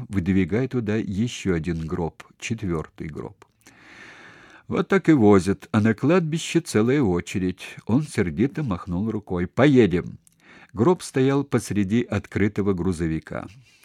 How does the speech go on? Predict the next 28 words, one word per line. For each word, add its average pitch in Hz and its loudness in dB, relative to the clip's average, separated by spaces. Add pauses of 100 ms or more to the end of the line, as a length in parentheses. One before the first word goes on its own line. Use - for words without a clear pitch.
По 113 0
сторонам, 131 -2 (440)
к - -10
обоим 82 -2
бортам, 120 -4
были 117 -2
прибиты 104 -4
лавки. 78 -8 (160)
Серпилин 156 -4
молча 131 -4
полез 87 -8
в - -20
кузов. 80 -12 (680)
«Не 113 6
простудишься? 151 0 (600)
Может, 135 2 (140)
ты 196 8
в - -8
кабину, 98 2
а?» 143 2 (380)
спросил 95 -4
сын, 165 -4
влезая 101 -2
вслед 92 -4
за 87 -6
ним. 71 -8 (840)
«Закройте 127 0
борт», 90 -4